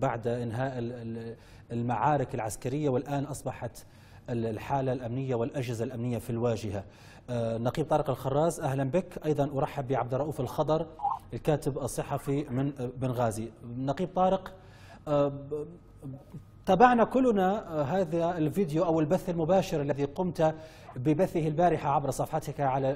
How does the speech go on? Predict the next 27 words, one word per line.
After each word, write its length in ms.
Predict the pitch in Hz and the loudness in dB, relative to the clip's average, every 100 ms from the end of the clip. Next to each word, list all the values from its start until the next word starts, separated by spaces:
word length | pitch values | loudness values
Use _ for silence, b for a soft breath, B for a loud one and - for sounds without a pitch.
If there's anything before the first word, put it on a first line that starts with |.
| 131 | -2
الفيسبوك. 600 | 127 160 156 - 123 - B B B - | -4 -2 -4 -4 -6 -8 B B B 0
كانت 280 | 202 185 - | 2 2 2
كلمات، 600 | - 175 170 190 - 139 | 4 4 4 2 0 -4
آه، 100 | 131 | -2
كلماتك 680 | 170 165 160 190 185 - 165 160 170 175 143 139 | 0 2 6 4 4 2 4 6 4 2 -4 -4
ب-، 400 | 135 131 120 117 | 0 0 -2 -2
عميقة، 680 | 117 139 151 185 190 190 175 | 2 4 4 4 2 4 2
صريحة، 720 | - 151 143 175 - 160 165 | 2 0 2 0 0 0 0
مباشرة، 600 | 160 151 185 175 170 151 | 0 2 2 2 2 4
وجهت 340 | 139 127 170 | 4 2 0
الكثير 400 | 156 - 143 170 | -2 -2 0 0
من 80 | 156 | 2
الرسائل. 440 | 156 143 - 170 156 | 0 0 0 0 0
أولا، 340 | 233 214 196 180 B B - - | 2 4 4 2 B B -20 -4
ما 220 | 160 196 | 2 4
دواعي، 480 | 214 196 220 208 180 | 6 8 8 10 8
آه، 40 | - - - 156 156 147 147 - - | 6 0 -12 -12 -10 -10 -12 -12 -8
هذا 360 | 139 202 185 165 | 4 6 8 6
الفيديو؟ 440 | 139 175 120 117 | 4 2 2 0
لماذا 480 | 117 147 208 170 160 | 0 2 4 4 2
فتحت 640 | - - 170 165 - - | 0 -4 0 0 0 0
هذا 280 | 165 190 165 | 2 4 2
البث 300 | 139 175 160 | 2 0 0
المباشر؟ 380 | 156 151 143 160 | 2 2 2 0
هل 280 | 170 226 226 | 2 2 2
حصل 440 | - 233 208 202 | 2 2 2 2
شيء 320 | - 226 240 | 4 4 4